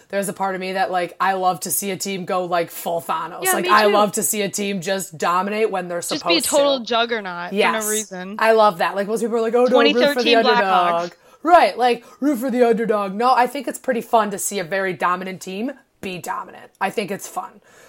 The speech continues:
Speaker 1: So
Speaker 2: I,
Speaker 1: I,
Speaker 2: I mean,
Speaker 1: that's
Speaker 2: I
Speaker 1: why
Speaker 2: do
Speaker 1: I'm
Speaker 2: too, and it's
Speaker 1: disappointed in
Speaker 2: just
Speaker 1: this series, you know? Like, it's fun to see Columbus give 'em a run like this, and it's just like, "Oh, okay, what's happening?" But also, I'm like, "Come on, guys. Like,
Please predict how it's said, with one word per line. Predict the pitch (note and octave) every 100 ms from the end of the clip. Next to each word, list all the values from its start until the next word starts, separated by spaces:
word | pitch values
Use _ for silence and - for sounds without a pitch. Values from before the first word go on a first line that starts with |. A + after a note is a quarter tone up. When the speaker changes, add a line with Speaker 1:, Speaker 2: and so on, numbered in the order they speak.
| _
Speaker 1:
So | - A#3 G#3 G#3 A3
Speaker 2:
I, |
Speaker 1:
I, | G#3
Speaker 2:
I | A#3+
mean, | B3+
Speaker 1:
that's | C4+ B3+
Speaker 2:
I |
Speaker 1:
why | C#4
Speaker 2:
do | A#3
Speaker 1:
I'm |
Speaker 2:
too, |
and | G#3+
it's | G3
Speaker 1:
disappointed | G#3+ G3+ G3 F#3+
in |
Speaker 2:
just | F3 F3+
Speaker 1:
this | F3
series, | - E3+ D#3+ D#3+ D#3+
you | E3+
know? | E3 F3+
Like, | F#3 F3+ - -
it's | C4+ C4+
fun | C4 C4
to | D4
see | C#4+ A3 _
Columbus | - A3+ G3+ A3 A#3
give | A3
'em | G#3 G3+
a |
run | F#3+ F3 G3+
like | G#3+
this, | B3 B3 G3+
and |
it's | G3 -
just | F#3+
like, | G3+
"Oh, | G#3 B3 A#3
okay, | B3 G#3
what's | A3+ -
happening?" | E3 F#3+ G3+ - - -
But | B3
also, | A#3+ B3
I'm | B3+
like, | A#3+ A#3+
"Come | C4+
on, | C4+ G3+
guys. | E3 E3 G3+
Like, | G3